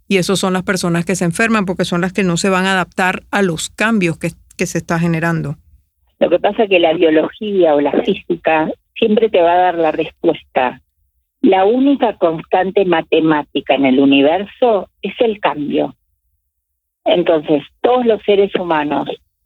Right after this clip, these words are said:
Speaker 2: o cambiamos o nos quebramos. Esta es una gran oportunidad y es la oportunidad, querramos verla o no, para cambiar. O sea, porque si no, ¿cuál es la explicación biológica que una persona se enferme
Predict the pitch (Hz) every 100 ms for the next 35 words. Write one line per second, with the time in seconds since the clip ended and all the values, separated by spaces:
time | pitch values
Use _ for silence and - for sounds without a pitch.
0 | - 151 165 180 226 302 370 370 - -
1 | _ _ _ - 175 165 - 175 165 147
2 | 147 147 - - _ _ _ _ _ _
3 | _ _ _ - 226 269 233 - - 185
4 | 170 165 160 185 196 185 170 151 - -
5 | - 147 143 143 139 135 _ _ - 170
6 | 190 220 247 226 175 156 - 151 147 147
7 | 135 131 _ _ _ _ _ _ - 151
8 | 175 202 214 175 180 175 165 156 165 156
9 | 147 180 _ _ _ _ - 160 147 -
10 | 147 160 214 233 160 135 _ _ _ _
11 | _ _ _ _ _ _ _ _ _ -
12 | 151 170 165 175 165 175 202 196 233 254
13 | 240 196 190 - - 175 165 - 208 196
14 | 196 180 185 196 220 202 175 175 190 -
15 | 151 - 185 185 - 156 156 - 185 190
16 | 220 233 247